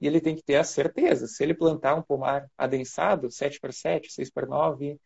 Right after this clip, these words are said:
ah, seis por seis, ele vai ter que investir em poda mecânica, em reguladores de crescimento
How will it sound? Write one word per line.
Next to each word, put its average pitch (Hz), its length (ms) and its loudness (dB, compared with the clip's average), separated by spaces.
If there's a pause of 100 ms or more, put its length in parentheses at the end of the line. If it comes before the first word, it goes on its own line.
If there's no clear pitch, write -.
(260)
ah, 120 180 4
seis 147 220 0
por 123 160 -2
seis, 170 500 -2
ele 135 160 2
vai 127 140 2
ter 135 100 -2
que 139 100 -10
investir 127 320 -4
em 127 40 -12
poda 127 260 0
mecânica, 160 600 0
em 139 60 -4
reguladores 131 600 2
de 131 80 -4
crescimento 139 640 -6